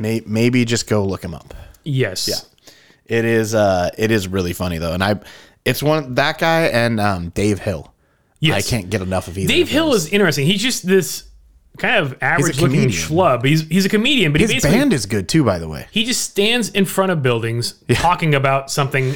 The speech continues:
Speaker 2: about that building or
Speaker 1: But
Speaker 2: what's
Speaker 1: every
Speaker 2: going
Speaker 1: video
Speaker 2: on.
Speaker 1: starts with a weird, like, pan from the sky to his face and goes, "Oh, hey, it's Dave from before."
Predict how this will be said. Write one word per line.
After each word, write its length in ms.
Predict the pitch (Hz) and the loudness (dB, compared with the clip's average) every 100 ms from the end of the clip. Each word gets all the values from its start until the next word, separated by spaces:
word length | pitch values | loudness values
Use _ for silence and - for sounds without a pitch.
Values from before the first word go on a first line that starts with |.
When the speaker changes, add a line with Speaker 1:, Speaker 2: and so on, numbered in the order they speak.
| - | -6
Speaker 2:
about 320 | 120 135 147 | -4 -2 -2
that 180 | 139 127 | -2 0
building 320 | 131 131 120 | 0 0 0
or 60 | 117 | 0
Speaker 1:
But 80 | 120 | 2
Speaker 2:
what's 120 | 135 | 2
Speaker 1:
every 160 | 170 | 4
Speaker 2:
going 80 | 180 | 4
Speaker 1:
video 200 | 160 147 | 4 4
Speaker 2:
on. 40 | 143 | 4
Speaker 1:
starts 320 | - 139 131 | 2 0 2
with 120 | 131 | 2
a 80 | 113 | 2
weird, 440 | 98 110 120 120 110 | 2 2 4 2 2
like, 200 | 101 - | 0 0
pan 380 | - 107 107 | -2 0 0
from 140 | 107 107 | 0 -2
the 80 | 98 | 0
sky 260 | - 107 | 2 2
to 60 | 113 | 2
his 160 | 110 - | 0 0
face 300 | 101 104 110 | 0 0 0
and 80 | |
goes, 120 | 107 - | -4 -2
"Oh, 140 | 180 165 | 2 2
hey, 240 | 190 117 - | 2 0 -4
it's 180 | - 117 | -4 -2
Dave 260 | 151 160 139 | 0 2 2
from 140 | 117 107 | 0 -2
before." 440 | 104 147 120 98 | 0 2 2 -2